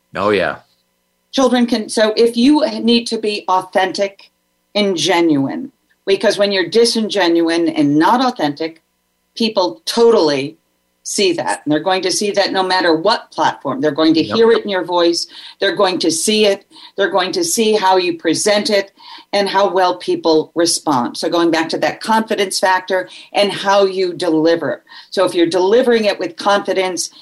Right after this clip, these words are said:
Speaker 2: and conviction and really making a lot of eye contact, because that's another real key variable. It's true in any aspect of life. When somebody's averting their eyes and looking over around and blinking,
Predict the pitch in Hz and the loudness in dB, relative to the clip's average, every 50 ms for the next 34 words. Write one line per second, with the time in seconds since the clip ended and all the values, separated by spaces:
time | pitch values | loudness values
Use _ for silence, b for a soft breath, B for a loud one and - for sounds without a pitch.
0 | B B - 180 185 185 165 175 185 170 165 143 170 190 196 - - - - 160 | B B -4 -2 -2 -2 -2 -2 0 0 0 0 0 -2 -2 -2 -4 -2 0 0
1 | 139 151 160 160 160 B B B _ - 233 233 214 - 226 277 320 370 392 370 | 0 0 -2 -4 -8 B B B _ 0 2 2 2 2 2 2 4 4 4 6
2 | 311 254 226 220 220 254 240 226 196 170 165 156 160 160 175 175 - - 214 220 | 4 4 4 2 2 2 2 2 2 2 2 2 0 0 -2 -4 -4 -6 -4 -2
3 | 233 240 233 - 170 151 143 143 143 - - - - - - B B B B B | -2 -2 -2 -2 -2 -2 -2 -2 -4 -6 -8 -8 -10 -14 -20 B B B B B
4 | B B - - 247 240 - 233 226 220 - - 220 214 220 214 - - 240 - | B B -4 -4 -2 0 0 0 0 0 0 0 0 0 0 -2 -4 -8 -6 -2
5 | 214 214 214 214 214 226 220 220 226 214 208 208 208 208 _ _ 139 143 147 160 | 0 0 2 2 2 0 0 0 0 2 0 0 -2 -4 _ _ -18 -12 -6 0
6 | 170 196 202 208 208 196 190 185 185 - - _ - - - 185 170 165 160 160 | 2 2 4 4 4 4 4 2 0 -4 -10 _ -10 -4 0 2 4 4 4 2
7 | 160 160 - _ _ _ - 180 156 151 151 143 131 139 - - 101 - - - | 0 -2 -8 _ _ _ -6 -4 -2 0 -2 -2 -4 -6 -6 -8 -8 -8 -10 -14
8 | - - - - - 214 202 208 208 202 - 220 226 220 214 196 170 156 156 156 | -14 -14 -10 -6 -2 0 0 0 0 -2 -2 -2 -2 -2 -2 -2 0 -2 -2 -2
9 | - - 147 131 - - 127 - - - - - - - 175 180 - 240 240 240 | -4 -6 -6 -6 -6 -10 -12 -10 -10 -10 -12 -10 -8 -6 -6 -4 -4 -2 0 0
10 | 247 247 247 233 - - 202 196 170 196 196 196 185 190 185 180 160 160 156 - | 0 0 -2 -2 -2 -4 -6 -4 -2 -2 -2 -2 -2 -2 -2 -2 0 0 0 0
11 | 180 180 170 170 170 156 - - - 160 165 170 170 170 - 175 165 156 151 151 | 0 2 2 0 0 -4 -6 -6 -6 -4 -2 -2 -2 -2 -4 -2 0 0 0 0
12 | 143 156 151 151 B B B B B B - 185 190 180 175 180 165 165 156 151 | 2 0 0 -2 B B B B B B -2 0 2 2 2 0 0 0 -2 0
13 | 139 160 170 180 180 170 135 151 151 156 160 165 B | 0 -2 0 0 -2 -2 -2 -2 -2 -2 -2 -4 B